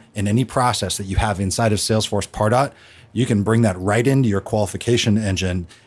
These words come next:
and you can use your Pardot campaigns, your Pardot landing pages, your Pardot pixels. So when you cookie somebody and they co-, they come back and you know who they are, your Pardot forms,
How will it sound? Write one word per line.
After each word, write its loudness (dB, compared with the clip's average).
and -2
you 0
can 2
use 2
your -6
Pardot 0
campaigns, 2
your -4
Pardot -2
landing 0
pages, -2
your 0
Pardot 0
pixels. 2
So -2
when 0
you -4
cookie -2
somebody 2
and 4
they 4
co-, -4
they 0
come 0
back 0
and -6
you -4
know 0
who 0
they -2
are, 0
your -2
Pardot 0
forms, 0